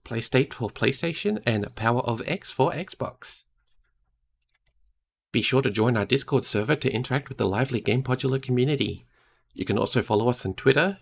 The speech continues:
YouTube, and at gamepodular dot com for updates, news, and other content. Links for all of these are in the show notes. If you'd like to support our shows, you can buy us a coffee or become a Game Podular Patreon.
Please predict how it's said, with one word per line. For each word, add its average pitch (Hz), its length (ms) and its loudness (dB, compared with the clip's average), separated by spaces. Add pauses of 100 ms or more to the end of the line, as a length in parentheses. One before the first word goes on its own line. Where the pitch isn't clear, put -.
YouTube, 165 520 2
and 107 160 2
at - 100 0
gamepodular 135 580 4
dot 104 180 -2
com 139 240 2
for - 240 0
updates, 190 520 -2
news, 151 260 0
and - 140 -6
other 139 180 0
content. 139 540 0 (320)
Links 120 200 2
for - 100 -2
all 110 160 0
of 110 80 -4
these 151 200 -2
are 110 140 2
in 127 80 0
the 143 80 -4
show 135 180 -2
notes. - 520 -10 (1300)
If - 100 -14
you'd 120 120 4
like 107 160 2
to - 80 0
support - 400 0
our 117 80 6
shows, 135 640 0
you 107 120 -6
can 170 280 0
buy 165 180 -2
us 180 160 -4
a 147 60 -4
coffee 170 480 -2
or 104 160 -4
become 104 340 0
a 90 200 -4 (180)
Game 127 240 4
Podular 135 380 -2
Patreon. 135 560 0